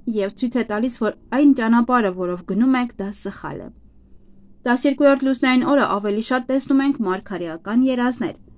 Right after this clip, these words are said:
Պարզապես պետք է կարողանաք հասկանալ դրանք։ Դրանք գրեթե բոլորը կատարվում են, ընդ որում՝ յոթերորդ օրը։ Այգեգործության համար այսօր կարող եք բույսեր ցանել և տնկել, իսկ փոխպատվաստումներ չի կարելի։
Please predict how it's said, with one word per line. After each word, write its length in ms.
Պարզապես 500
պետք 240
է 120
կարողանաք 680
հասկանալ 500
դրանք։ 300
Դրանք 440
գրեթե 400
բոլորը 400
կատարվում 500
են, 160
ընդ 180
որում՝ 300
յոթերորդ 680
օրը։ 200
Այգեգործության 800
համար 280
այսօր 260
կարող 320
եք 140
բույսեր 400
ցանել 420
և 180
տնկել, 380
իսկ 300
փոխպատվաստումներ 1080
չի 240
կարելի։ 460